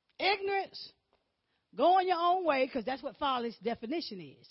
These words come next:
okay? It says folly is joy. Hey! Joy to him that is what? Destitute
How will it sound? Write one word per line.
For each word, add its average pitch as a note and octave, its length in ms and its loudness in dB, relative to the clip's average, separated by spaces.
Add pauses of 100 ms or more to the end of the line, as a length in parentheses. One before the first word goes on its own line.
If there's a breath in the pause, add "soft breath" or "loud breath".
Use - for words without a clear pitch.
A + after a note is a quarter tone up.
okay? C#4 360 -8 (840)
It E4+ 180 -6
says C#4+ 320 -4 (1200)
folly F4 520 -6
is G#3 100 -10 (300)
joy. C4+ 640 -2 (1000)
Hey! F#4+ 1000 -6 (1000)
Joy D4 640 0 (720)
to E4 160 0
him A4 580 -4
that F4 200 -2
is A#3+ 200 -10
what? A#4 400 -6 (1160)
Destitute A4 1300 -2